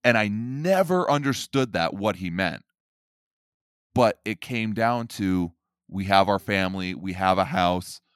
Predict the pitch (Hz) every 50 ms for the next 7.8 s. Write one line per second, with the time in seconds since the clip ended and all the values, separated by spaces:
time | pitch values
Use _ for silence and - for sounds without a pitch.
0 | _ _ _ _ _ - 104 107 107 104 - - - 92 80 - 107 101 95 95
1 | 85 85 80 85 82 - _ _ _ _ _ _ _ _ _ _ _ _ - 110
2 | 104 95 92 90 87 85 82 - _ _ _ _ _ _ _ - 110 120 120 120
3 | 110 95 90 101 107 110 117 117 107 98 87 - 104 90 90 92 92 104 98 90
4 | 82 73 71 113 120 107 90 82 - - - _ _ _ _ _ _ _ _ _
5 | _ _ _ _ _ _ _ _ - 101 104 98 98 95 - - 120 113 110 101
6 | 101 95 95 98 98 107 107 113 117 113 104 87 - - 98 92 87 82 85 87
7 | 82 - 95 90 90 95 101 92 90 90 85 90 90 87 85 85